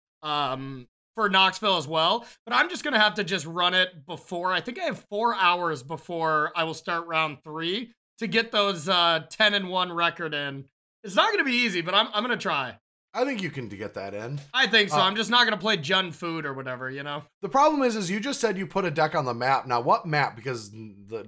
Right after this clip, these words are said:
Speaker 2: I've never seen it.
Speaker 1: <laughs> That's because you avoid Modern like the plague, Brad.
Speaker 2: Oh,
Speaker 1: Like,
Speaker 2: is
Speaker 1: you,
Speaker 2: that it?
Speaker 1: you avoid it so much, you lose your passport just to try to get out of it.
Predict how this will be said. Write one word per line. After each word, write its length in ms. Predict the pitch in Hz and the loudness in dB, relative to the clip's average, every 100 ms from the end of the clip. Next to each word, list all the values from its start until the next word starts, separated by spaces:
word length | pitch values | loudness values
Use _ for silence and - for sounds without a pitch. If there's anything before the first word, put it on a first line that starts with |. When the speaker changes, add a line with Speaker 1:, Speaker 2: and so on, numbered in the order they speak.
| 98 | 0
Speaker 2:
I've 260 | 127 226 | 4 4
never 240 | 151 101 87 | 2 -4 -6
seen 240 | 101 85 | -10 -12
it. 140 | 85 - - 233 - 330 254 | -16 -16 -8 -8 0 4 4
Speaker 1:
<laughs> 40 | 190 | 4
That's 200 | 311 330 | 2 2
because 440 | 302 311 269 180 | 0 2 2 2
you 540 | 220 247 240 233 233 - | 0 2 4 4 2 -6
avoid 400 | 208 170 214 214 | -6 0 2 2
Modern 340 | 190 185 185 175 | 2 2 0 -2
like 200 | 160 139 | -2 -4
the 80 | |
plague, 400 | 123 160 147 123 | -14 -6 -4 -4
Brad. 340 | 117 110 107 117 _ _ _ _ _ - | -6 -10 -12 -16 _ _ _ _ _ 0
Speaker 2:
Oh, 60 | - | 4
Speaker 1:
Like, 120 | 151 | 6
Speaker 2:
is 100 | 208 | 8
Speaker 1:
you, 60 | 311 | 8
Speaker 2:
that 100 | 131 | 8
it? 220 | 151 - 185 | 4 -2 -4
Speaker 1:
you 180 | 277 | 2
avoid 300 | 311 269 285 | 2 4 4
it 140 | 320 208 | 4 2
so 220 | 254 254 | 4 6
much, 320 | 226 226 196 | 6 2 2
you 100 | 214 | -2
lose 300 | 185 220 208 | 0 2 2
your 80 | 220 | 2
passport 680 | - 180 180 - 170 156 139 | 4 4 4 0 -4 -4 -2
just 380 | 190 185 - | 0 0 0
to 80 | - | -6
try 440 | - 247 190 190 185 | 0 4 6 6 4
to 80 | |
get 200 | 170 170 | 2 0
out 160 | 160 160 | 2 2
of 160 | 160 151 | 0 0
it. 180 | 190 | 0